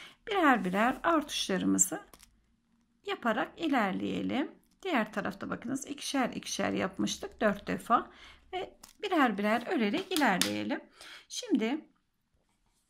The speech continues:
başlangıç noktamdayım. En son trabzanımı ördüm ve geçişim için iki tane zincirimi çekiyorum. Bir ve iki.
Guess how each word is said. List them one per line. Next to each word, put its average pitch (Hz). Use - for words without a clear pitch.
başlangıç 247
noktamdayım. 196
En 311
son 196
trabzanımı 196
ördüm 285
ve 320
geçişim 311
için 247
iki -
tane 202
zincirimi 226
çekiyorum. 226
Bir 320
ve -
iki. -